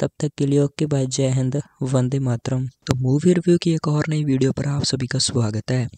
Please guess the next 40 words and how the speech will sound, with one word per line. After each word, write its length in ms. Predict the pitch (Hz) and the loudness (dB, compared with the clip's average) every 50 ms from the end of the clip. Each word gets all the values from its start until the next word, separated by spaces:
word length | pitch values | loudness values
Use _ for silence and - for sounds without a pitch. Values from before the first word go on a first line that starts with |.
| _ - - - - - - - - - 113 | _ -20 -20 -20 -18 -18 -18 -18 -10 -4 -2
आज 260 | 120 131 151 160 - | 0 0 0 -2 0
की 140 | - 175 175 | 0 0 0
इस 160 | 165 - 147 | 0 0 0
वीडियो 320 | 147 151 143 139 147 147 | 0 2 2 4 2 2
में 100 | 147 151 | 2 0
हम 180 | 151 147 143 135 | -2 -2 -2 -4
बात 280 | 135 135 147 156 - | -4 -6 -6 -6 -8
करने 300 | - - 151 147 147 147 | -6 -6 -4 -2 -2 -2
वाले 200 | 147 147 143 143 | -2 -2 0 -2
हैं 140 | 143 135 147 147 | 0 0 -2 -4
The 260 | 147 - 143 143 143 - - | -2 -4 -4 -4 -4 -6 -4
Call 300 | 131 135 143 151 160 160 - - | -4 -2 -2 -2 -2 -4 -2 -2
of 160 | 143 135 131 - | -2 -2 -2 -2
the 160 | - 139 135 135 131 | -2 -2 0 0 0
Wild 380 | 127 131 127 139 147 156 156 156 | 0 0 0 2 2 0 0 0
मूवी 300 | 143 127 120 120 123 117 | 0 0 0 0 -2 -4
के 200 | - - 127 131 135 | -4 -2 -2 -2 -2
बारे 380 | 131 127 113 110 110 101 107 | -2 -2 -2 0 0 0 0
में। 220 | 113 127 131 131 123 127 _ - _ - - - - - - - - _ - 131 | 0 0 0 -2 -2 -4 _ -20 _ -20 -20 -20 -20 -20 -20 -20 -16 _ -4 -2
यह 260 | 120 - 139 143 165 175 | 2 2 2 2 2 2
मूवी 280 | 175 170 156 156 165 165 | 2 2 2 2 2 0
साल 380 | - - - 131 135 151 156 | 0 0 -2 -2 -2 -2 -2
दो 120 | 147 147 147 | -2 0 0
हज़ार 160 | 147 147 143 | 0 0 0
बीस 380 | 135 - 123 123 139 - - | 0 0 0 0 0 -2 0
में 100 | 151 156 151 | 0 0 0
रिलीज 340 | - 143 135 139 139 139 - | 0 0 0 0 0 0 0
हुई 120 | 139 135 135 | 0 -2 -2
थी। 280 | - - 143 143 147 151 - - _ _ _ _ _ _ _ _ - | -2 -4 -2 -2 -2 -4 -8 -12 _ _ _ _ _ _ _ _ -6
काफ़ी 420 | - 143 135 135 139 - - 170 | -2 0 0 0 0 0 -2 0
लोग 300 | 160 151 135 127 131 131 131 | 2 2 2 2 2 0 -2
The 180 | 131 139 135 135 - - | -2 -2 -2 -4 -4 -4
Call 360 | - 139 135 147 156 160 156 | -2 -2 0 0 0 0 0
of 180 | 147 147 131 - | -2 -2 -4 -2
the 140 | - 135 135 131 | 0 0 0 0
Wild 360 | 131 131 127 135 139 147 151 151 | 0 0 0 0 0 0 0 0
मूवी 360 | 139 131 127 131 - 151 156 | 2 2 2 2 2 0 0
को 200 | 147 - 135 131 | 0 2 0 2
देखना 400 | 127 131 117 120 - 120 131 135 | 2 0 -2 0 -2 -2 -2 -2
पसंद 480 | 131 - - - 123 120 120 117 131 | -4 -4 -4 -4 -4 -4 -2 -2 -4